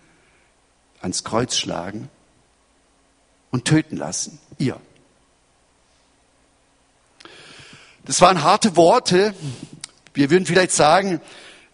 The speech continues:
ähm, <laughs> oder ich hätte vielleicht gesagt, „Hey, das passt doch gar nicht in einen charismatischen Gottesdienst hinein.“ Und da stellt sich die Frage, warum, lieber Petrus,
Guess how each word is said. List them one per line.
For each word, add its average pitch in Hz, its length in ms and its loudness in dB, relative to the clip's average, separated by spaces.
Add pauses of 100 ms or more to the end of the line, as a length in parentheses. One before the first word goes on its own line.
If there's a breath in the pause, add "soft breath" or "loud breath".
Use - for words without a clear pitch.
(120)
ähm, 127 640 0 (460 loud breath)
<laughs> - 500 -6
oder 147 180 -2
ich 147 140 -4
hätte 160 120 -2
vielleicht 143 200 -2
gesagt, 127 280 -6 (260 loud breath)
„Hey, 131 260 -4 (340 loud breath)
das - 180 -12
passt - 340 -8
doch 127 160 -8
gar 113 240 -4
nicht 147 280 -12
in 117 80 -14
einen 107 220 -6
charismatischen 101 800 -8
Gottesdienst - 600 -10 (200)
hinein.“ 165 440 -12 (960 loud breath)
Und - 80 -6
da 110 40 -6
stellt 170 260 -2
sich 147 160 -10
die 131 100 -12
Frage, 117 640 -6 (600 loud breath)
warum, 139 600 -4 (280 soft breath)
lieber 117 360 -4
Petrus, - 1040 -8